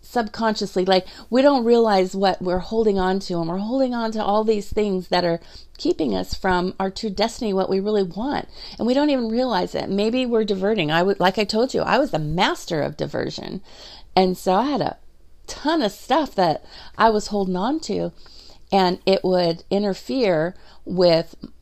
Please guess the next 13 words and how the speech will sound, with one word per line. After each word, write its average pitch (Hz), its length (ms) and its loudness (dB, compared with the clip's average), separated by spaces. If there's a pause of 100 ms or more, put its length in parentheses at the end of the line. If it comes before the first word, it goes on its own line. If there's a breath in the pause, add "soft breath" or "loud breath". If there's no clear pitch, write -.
(140)
uh, 82 220 -4
my, 78 240 -8 (120)
the - 120 -6
outcomes - 680 -4
of 156 180 -6
what 175 140 -2
I 139 120 -6
wanted, 175 480 -8
right? 151 260 -4 (140)
<clears throat> 233 580 4 (960)
But - 180 -6
getting 202 300 -4
silent, 190 760 -10